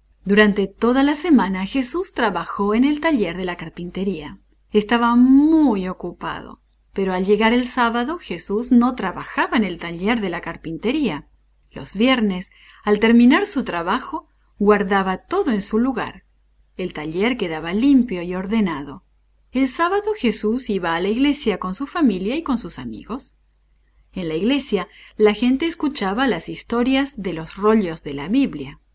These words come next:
Comentaban dichas historias y oraban juntos. A Jesús le gustaba ir a su iglesia en Nazaret.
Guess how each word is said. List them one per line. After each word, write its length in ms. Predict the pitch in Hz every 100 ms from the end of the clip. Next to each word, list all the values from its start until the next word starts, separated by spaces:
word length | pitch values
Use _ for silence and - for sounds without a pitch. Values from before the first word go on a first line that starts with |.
| _ _
Comentaban 680 | - 208 185 180 302 359 220
dichas 380 | 180 180 165 -
historias 580 | 175 - 175 190 185 -
y 140 | 220
oraban 400 | 220 233 226 180
juntos. 680 | 160 277 311 196 - 147 - _ _ _ _
A 100 | 220
Jesús 540 | 269 262 392 427 -
le 140 | 226 196
gustaba 580 | 190 - - 349 240
ir 140 | 196 190
a 80 | 185
su 160 | -
iglesia 420 | 202 247 269 220
en 140 | 190 190
Nazaret. 520 | 190 - 170 - -